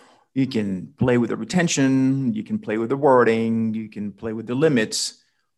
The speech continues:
How much of that is still going on? And do you recommend that insurers and brokers look at all these variables, right? So beyond rate and pure price. And this, and so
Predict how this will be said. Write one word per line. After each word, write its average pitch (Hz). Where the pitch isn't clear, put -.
How -
much 143
of 120
that 120
is 117
still 113
going 110
on? 117
And 107
do 107
you 110
recommend 120
that 107
insurers 113
and 104
brokers 104
look 120
at 101
all 104
these 101
variables, -
right? 135
So 101
beyond 104
rate 101
and 98
pure 101
price. -
And 98
this, 101
and 107
so 95